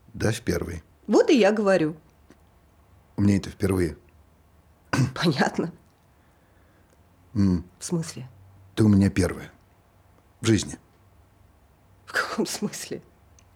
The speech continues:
Speaker 2: Шутишь?
Speaker 1: Нет.
Speaker 2: Тебе сколько лет? Сорок?
Speaker 1: Сорок два.
Speaker 2: Ты не шутишь. О, Господи. Может, ты шутишь? Почему?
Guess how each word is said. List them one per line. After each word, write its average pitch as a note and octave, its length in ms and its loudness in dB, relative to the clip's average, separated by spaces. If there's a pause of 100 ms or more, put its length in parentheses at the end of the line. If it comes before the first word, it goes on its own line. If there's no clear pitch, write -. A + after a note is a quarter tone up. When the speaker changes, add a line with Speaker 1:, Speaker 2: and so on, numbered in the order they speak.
(380)
Speaker 2:
Шутишь? - 480 -4 (840)
Speaker 1:
Нет. E2+ 320 -4 (1200)
Speaker 2:
Тебе G3 180 -2
сколько - 320 -4
лет? G3 200 -4
Сорок? A#3+ 400 -6 (2250)
Speaker 1:
Сорок G#2 280 2
два. F2 240 -2 (1120)
Speaker 2:
Ты F3 60 -2
не E3 160 -4
шутишь. - 520 -10 (680)
О, - 100 -18
Господи. - 560 -12 (720)
Может, G#3+ 300 0
ты A#3 80 2
шутишь? - 580 2 (960)
Почему? A3 460 0